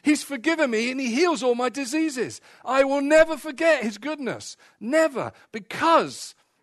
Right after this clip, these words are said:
because he is faithful. He renews my strength. I was here yesterday. Now, I wasn't gonna tell you this, but I was here yesterday because Ellen had to work in the gallery, and I thought, "Well, if she's working, I'm gonna work. I don't want to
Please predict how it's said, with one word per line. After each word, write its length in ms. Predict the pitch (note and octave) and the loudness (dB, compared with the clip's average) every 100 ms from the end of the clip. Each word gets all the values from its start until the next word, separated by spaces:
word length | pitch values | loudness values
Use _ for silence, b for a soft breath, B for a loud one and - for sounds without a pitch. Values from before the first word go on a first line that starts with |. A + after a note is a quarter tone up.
| - | -14
because 720 | G#3 - B3+ D#4 C4+ D#3 - B _ | -14 -10 -4 -2 -2 -4 -10 B _
he 160 | C#4+ | 4
is 160 | F4+ - | 4 2
faithful. 560 | - F4+ F#4+ - A#3+ | -4 -2 -2 -4 -6
He 100 | F3+ | -4
renews 560 | C#4 D#4 D#4 E4 E4+ E4 | -4 -6 -4 0 0 2
my 120 | D#4+ | -2
strength. 580 | C#4+ - D#4+ C#4+ - _ b b b b b _ _ _ _ | -4 -6 -6 -6 -10 _ b b b b b _ _ _ _
I 60 | - | -6
was 180 | B3+ G3+ | -4 -4
here 160 | A#3 | -4
yesterday. 460 | A3+ A3 F#3 E3 D3+ | -4 -4 -6 -8 -6
Now, 160 | D#3 E3+ | -6 -6
I 40 | |
wasn't 200 | G3 F#3 | -6 -8
gonna 160 | E3+ D3+ | -10 -8
tell 220 | E3 C3+ | -8 -6
you 80 | A2+ | -8
this, 320 | A2+ - - b b b b | -10 -12 -18 b b b b
but 160 | G#3 A3+ | -8 -4
I 60 | |
was 180 | A3 D#3+ | -4 -4
here 120 | E3+ | -6
yesterday 500 | D3 C3 C3 A#2+ A#2+ | -8 -8 -10 -10 -10
because 280 | B2+ D3 C3+ | -12 -12 -10
Ellen 220 | D3+ C#3+ | -8 -8
had 140 | C3 B2+ | -10 -12
to 80 | |
work 180 | B2+ B2 | -14 -14
in 60 | A2+ | -14
the 80 | A2+ | -12
gallery, 380 | A2+ A2 A2 | -10 -10 -12
and 80 | A#2+ | -12
I 80 | B2+ | -12
thought, 180 | - C3 | -12 -12
"Well, 100 | C#3 | -10
if 100 | D3+ | -10
she's 220 | G#3+ E3 | -12 -10
working, 340 | C3+ A#2 B2+ | -10 -10 -10
I'm 140 | B2+ B2 | -12 -12
gonna 140 | A2 | -12
work. 280 | G2+ A2+ A2 | -12 -12 -12
I 80 | C3+ | -12
don't 120 | C3+ | -10
want 160 | A#2+ A2+ | -12 -14
to 120 | A#2 | -18